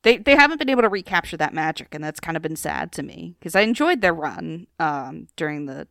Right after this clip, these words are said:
twenty nineteen twenty season. It's just a shame that it fell apart in the way that it, it did.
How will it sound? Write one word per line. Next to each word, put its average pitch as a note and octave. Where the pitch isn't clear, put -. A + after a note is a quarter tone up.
twenty D3+
nineteen C#3+
twenty -
season. -
It's D#3
just D3+
a -
shame D3+
that D3+
it D#3
fell E3+
apart E3
in E3+
the D#3
way D#3
that D3
it, D3
it D3
did. E3